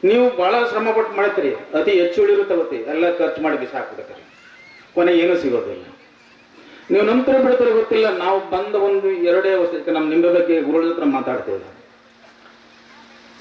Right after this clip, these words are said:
ನಮಗೆ ಗೊತ್ತಿರೋದಷ್ಟೇನೆ, ನಿಂಬೆ ಗಿಡ ನೆಡೋದು,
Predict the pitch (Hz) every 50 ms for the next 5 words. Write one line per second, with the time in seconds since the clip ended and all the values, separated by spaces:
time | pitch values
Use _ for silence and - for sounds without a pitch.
0 | - - - - - - 185 185 220 262 262 254 262 262 262 269 269 262 247 233
1 | - 247 214 190 156 131 120 127 143 175 202 220 220 226 214 208 202 202 202 196
2 | 190 202 214 233 226 226 240 247 240